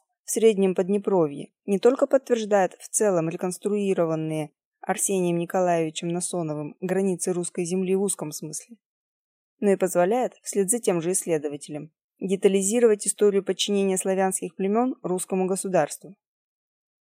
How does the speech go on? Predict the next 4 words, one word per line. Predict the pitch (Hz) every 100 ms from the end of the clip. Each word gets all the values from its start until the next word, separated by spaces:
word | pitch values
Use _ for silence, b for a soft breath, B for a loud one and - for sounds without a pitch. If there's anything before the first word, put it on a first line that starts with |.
| _ _ _ _ _ _ _ _
Насонов | 196 196 262 285 247
отмечал, | 175 185 180 180 170
в |
частности, | - 254 - 180 -